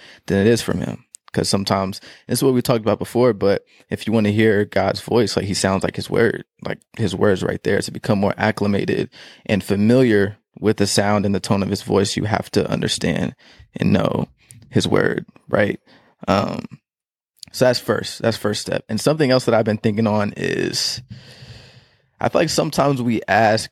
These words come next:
God to give us confirmation on if he's telling us to do a thing when he's already giving us, co-, given us confirmation through his word, which is what I just mentioned. But what I mean is, I wanna give a practical example. So sometimes I'll be out in my day and I'll get an inclination to go up and, like,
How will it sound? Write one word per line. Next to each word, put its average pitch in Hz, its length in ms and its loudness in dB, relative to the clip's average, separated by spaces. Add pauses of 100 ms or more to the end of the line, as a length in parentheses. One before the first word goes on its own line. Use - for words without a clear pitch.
(140)
God 107 380 2
to 120 100 0
give 107 140 0
us 101 120 -2
confirmation 104 640 0
on 98 180 0
if 104 180 0
he's 101 200 -2
telling 104 340 2
us 101 120 0
to 92 100 -4
do 101 220 4
a 95 40 2
thing 123 540 0 (1000)
when 113 180 2
he's 117 220 0
already 117 360 4
giving 107 320 0
us, 101 140 -2
co-, - 160 -4 (100)
given 110 280 2
us 98 140 0
confirmation 101 580 0
through 95 140 2
his 98 140 -2
word, 90 300 0 (120)
which 104 160 0
is - 120 -2
what 92 80 2
I 95 80 4
just 90 220 -4
mentioned. - 360 -8
But 92 180 0
what 110 140 4
I 113 120 2
mean 107 260 0
is, 90 420 -4 (380)
I 107 60 0
wanna 104 120 2
give 101 120 -4
a 101 40 -8
practical - 440 -4
example. - 520 -10 (200)
So 120 140 0
sometimes 170 440 2
I'll 127 140 4
be 120 180 2
out 113 120 4
in 110 40 -2
my 98 140 -2
day 104 260 2
and 104 80 2
I'll 110 80 4
get 113 140 2
an - 100 0
inclination 107 540 0
to 98 80 0
go 101 220 2
up 101 160 0
and, - 120 -2
like, - 220 -6